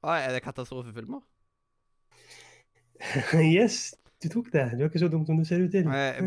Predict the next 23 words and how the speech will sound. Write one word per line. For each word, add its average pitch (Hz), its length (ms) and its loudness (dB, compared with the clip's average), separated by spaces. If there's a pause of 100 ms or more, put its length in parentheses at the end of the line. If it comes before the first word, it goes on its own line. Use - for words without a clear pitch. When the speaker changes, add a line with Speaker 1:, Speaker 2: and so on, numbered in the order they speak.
Speaker 1:
bølgen, 143 540 0
Kje-, 143 440 -6
Skjelve, 123 500 -4
jeg 127 1040 -2
holdt 143 180 -4
på 240 80 -12
å 139 40 -8
si 135 100 -6
Nordlyset, 139 560 -6
men 135 140 -8
mente 127 280 -10
Nordsjøen, 131 540 -12 (140)
og 131 260 -12 (840)
Speaker 2:
Nordlyset. 143 840 2 (400)
Speaker 1:
<laughs> - 460 -6
Det 208 160 4
blir 202 100 0
neste, 202 220 2
Speaker 2:
Ja. 175 240 4
Speaker 1:
det 180 100 -2
blir 175 140 -2
neste 180 200 -6
katastrofe. - 600 -6